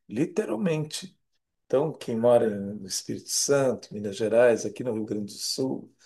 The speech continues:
no Nordeste, em muitos lugares, quem já andou num trenzinho, vai lembrar disso que ele coloca. É, começa o trenzinho a fazer o primeiro movimento, a sofreguidão do movimento, e aos poucos vai engrenando.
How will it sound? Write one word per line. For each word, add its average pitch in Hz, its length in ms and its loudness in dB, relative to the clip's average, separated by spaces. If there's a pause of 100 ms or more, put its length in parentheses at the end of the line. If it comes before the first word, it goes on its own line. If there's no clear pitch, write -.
(260)
no 156 100 2
Nordeste, 127 680 6
em 120 40 -10
muitos 117 300 -6
lugares, 110 380 0
quem 226 180 -2
já 170 140 0
andou 131 260 2
num 113 140 -2
trenzinho, 95 680 -6 (580)
vai 147 160 10
lembrar 131 400 6
disso 120 320 -4
que - 100 -6
ele 117 80 -4
coloca. - 640 0 (500)
É, 127 180 4 (220)
começa 139 480 6
o 147 80 0
trenzinho 131 400 0
a - 20 -4
fazer 131 240 -2
o 135 80 0
primeiro 139 360 0
movimento, 120 920 -2 (420)
a 127 160 0
sofreguidão 127 1040 2
do 117 140 -4
movimento, 117 840 -2
e 113 60 -2
aos 117 160 0
poucos 143 400 -2
vai 131 160 2
engrenando. 120 800 0